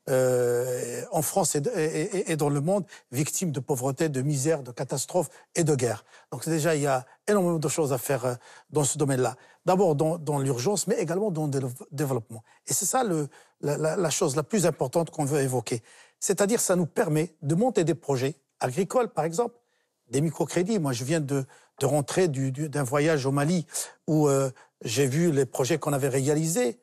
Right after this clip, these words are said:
des projets qui ont commencé même il y a vingt ans, des, des projets aboutis. J'ai vu, euh,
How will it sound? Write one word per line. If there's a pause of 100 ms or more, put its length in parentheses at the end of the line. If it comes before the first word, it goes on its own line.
(160)
des
projets
qui
ont
commencé
même
il
y
a
vingt
ans, (280)
des, (160)
des
projets
aboutis. (300)
J'ai
vu,
euh,